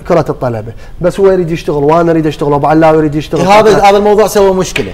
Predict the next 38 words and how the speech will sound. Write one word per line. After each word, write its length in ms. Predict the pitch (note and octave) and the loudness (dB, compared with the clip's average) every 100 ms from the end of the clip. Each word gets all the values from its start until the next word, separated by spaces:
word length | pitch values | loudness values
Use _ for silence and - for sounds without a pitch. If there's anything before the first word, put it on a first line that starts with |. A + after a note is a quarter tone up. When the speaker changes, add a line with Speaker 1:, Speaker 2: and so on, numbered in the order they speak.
| - | -6
Speaker 1:
هذا 260 | D3+ G#3 | -2 -2
طبعًا 360 | - F3+ G#3+ D4 | -2 -2 0 2
مشكله 440 | C#4 C#4+ - F3+ | 2 0 0 0
بالاخر. 400 | C#3 D#3 F#3+ B3 | 0 2 2 2
Speaker 2:
مو 80 | - | 0
Speaker 1:
انت 100 | G#3 | 2
Speaker 2:
صار-، 40 | G3+ | 2
Speaker 1:
حبيبي 300 | G3 G3 G3 | 2 2 4
Speaker 2:
صارت 220 | G3 F3+ | 2 0
مشكله. 240 | D#3+ G#3+ | -2 -2
Speaker 1:
شلون 340 | E3 C4 D4+ C#4 | 2 4 4 4
يرضي 480 | C#4+ C#4 A#3+ C#4+ | 2 2 2 2
على 300 | C4 A3 A#3 | 2 4 2
كاظم 320 | A3+ A3+ A#3 A#3 | 2 4 4 4
يرضي 200 | A3 G3 | 4 2
الجميع؟ 360 | D3 C#3 C#3+ | 2 0 0
انت، 160 | G3 E3+ | 0 0
انت 300 | B3 C4 G3+ | 2 2 2
كون 220 | F#3+ G3+ | 4 4
هسه 160 | F3+ F#3 | 4 2
رئيس 200 | F#3 F#3+ | 0 2
نادي 160 | E3 | 0
الطلبه، 360 | D3+ C3 A2+ A2+ - - | -2 -6 -8 -12 -16 -8
شلون 240 | - A#3+ B3 | 2 2 4
ترضينا 340 | G3 A3+ A3+ | 2 2 2
ثلاثتنا؟ 540 | D#3+ C3 - A2+ A2 - - - - - | 0 -2 -4 -12 -14 -16 -18 -18 -14 -2
يريد 220 | F#3 G#3 | 0 4
واحد 300 | G3 C3+ B2+ | 4 2 0
مثلًا، 300 | B2+ A2+ A2 A2 - - - - | -8 -8 -12 -14 -16 -18 -14 -6
ما 80 | G#3+ | -2
تقدر 300 | C#4 F3 C#3 | 0 -2 -4
ترضي. 280 | B2 A2 A2+ - - - | -6 -10 -12 -16 -18 -12
العمل 300 | C3+ C3 A#3+ | -6 0 4
الاداري 420 | D4 C#4+ A#3+ A#3 G#3 | 4 4 2 2 2
ما 260 | E3+ A3+ | 2 2
بي 140 | A#3+ G3+ | 2 2
جوانب 420 | F#3+ G#3+ A#3 E3+ | 2 4 2 2
ماديه، 540 | E3 C3 B2 G#2+ G2 | 0 0 -4 -10 -12